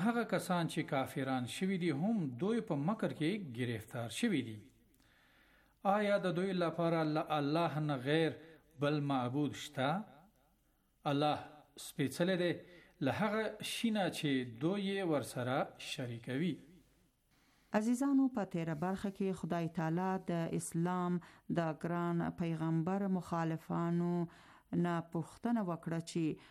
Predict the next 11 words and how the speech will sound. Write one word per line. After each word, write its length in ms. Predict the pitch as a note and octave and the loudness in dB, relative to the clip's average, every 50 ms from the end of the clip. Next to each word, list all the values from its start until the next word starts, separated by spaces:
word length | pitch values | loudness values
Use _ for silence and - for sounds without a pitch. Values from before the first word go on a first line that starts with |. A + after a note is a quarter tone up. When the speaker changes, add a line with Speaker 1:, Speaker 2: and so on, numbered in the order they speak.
| - - _ - F#3 | -20 -20 _ -2 -2
Speaker 2:
پر 160 | E3+ E3+ E3 - - - | -2 -2 -4 -8 -4 0
کوم 160 | B3 B3 A#3+ A#3 - - - | 2 4 4 4 2 -2 -4
اساس 460 | - - - G3 F#3+ G3 F#3+ F#3+ - - - F#3+ | -4 -2 -2 0 0 0 -2 -4 -8 -6 -4 -2
په 20 | F3 E3+ E3 | -2 -2 -2
رسول 260 | D#3+ - - E3 D#3+ E3 | -4 -2 -4 -2 -2 0
الله 240 | E3 E3 F3+ G3 G#3 G#3+ G#3 | 0 0 0 2 2 2 2
مبارک 500 | G3 F3+ F#3+ F3+ F3 E3+ F3 E3+ F3 - - - - _ - D#3+ F#3 | 2 0 0 0 0 0 -2 -2 -4 -8 -16 -20 -20 _ -4 -2 -2
دغه 180 | F3 D3+ D#3+ D3 - | -2 0 -2 -4 -2
شان 220 | - F3 E3 E3 E3 D#3+ - - | 0 0 2 2 0 0 -2 -4
تورونه 440 | - E3 D#3 D#3+ E3+ E3+ E3+ E3+ E3+ E3+ E3+ E3+ E3+ | -6 -4 -2 0 0 2 2 2 0 0 0 0 0
لګوي. 540 | E3 D#3+ D3+ - D#3 D#3 D#3+ F3+ E3+ D3+ | 0 0 0 -2 -2 0 0 0 0 0